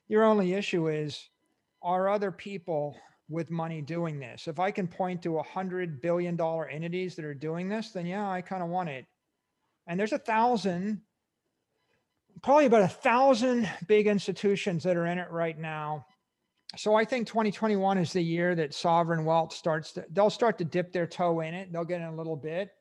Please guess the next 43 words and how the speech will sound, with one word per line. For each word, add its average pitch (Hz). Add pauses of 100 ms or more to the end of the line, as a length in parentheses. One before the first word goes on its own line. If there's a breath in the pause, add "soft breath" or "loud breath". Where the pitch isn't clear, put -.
(840)
And 185
I 180
think 190
some, 175
uh, 160
some 170
more 175
of 175
these 165
hedge 170
funds 165
will 160
move. 185 (480 soft breath)
I 180
think 214
you'll 208
see, 208 (260)
you 226
know, 202
the 185
number 196
of 180
publicly 190
traded 175
companies 180
double. 175 (600 soft breath)
You 196
know, 175
you 175
had 175
two, 208
then 190
you 185
had 180
four, 185
then 175
you 175
had 160
eight, 170
then 165
you 160
had 151
sixteen. 175